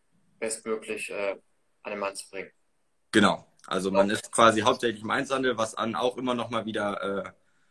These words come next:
Speaker 2: äh, äh, stattfinden kann, aber derzeit noch eher selten ist, dass man dann, äh, die Mitarbeiter von Hoka bei Testschuhläufen unterstützt. Das heißt, wenn dann ein Testevent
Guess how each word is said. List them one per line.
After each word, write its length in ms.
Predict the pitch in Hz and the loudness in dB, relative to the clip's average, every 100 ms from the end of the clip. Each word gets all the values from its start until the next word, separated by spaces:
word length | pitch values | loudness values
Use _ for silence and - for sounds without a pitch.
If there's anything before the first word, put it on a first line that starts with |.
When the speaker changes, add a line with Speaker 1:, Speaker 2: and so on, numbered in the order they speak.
| _ _ - | _ _ -10
Speaker 2:
äh, 80 | 95 | -8
äh, 40 | |
stattfinden 520 | 95 139 139 143 117 | -2 -2 0 -2 -4
kann, 360 | 107 135 143 131 | 4 4 4 2
aber 260 | 107 110 104 | -2 -4 -6
derzeit 360 | 107 113 117 | -6 -6 -8
noch 160 | 107 101 | -10 -10
eher 120 | 101 | -8
selten 260 | 107 117 110 | -6 -6 -8
ist, 120 | - | -12
dass 140 | - | -12
man 120 | 104 | -8
dann, 300 | 101 101 101 - | -6 -6 -8 -12
äh, 100 | - | -14
die 360 | 95 92 98 98 | -12 -8 -2 0
Mitarbeiter 540 | 101 117 104 104 104 | 2 4 4 4 0
von 220 | - 104 104 | -4 -8 -8
Hoka 260 | 110 110 | -4 -2
bei 240 | 98 98 95 | 0 -2 -2
Testschuhläufen 680 | - - 123 117 120 120 | -6 -6 -2 2 2 2
unterstützt. 560 | 113 110 - 113 - - | -10 -12 -12 -14 -14 -14
Das 140 | - | -6
heißt, 200 | 104 98 | -6 -6
wenn 100 | 101 | -8
dann 120 | 95 | -10
ein 120 | 95 - | -10 -10
Testevent 600 | 110 - 101 98 98 | -10 -8 -8 -8 -12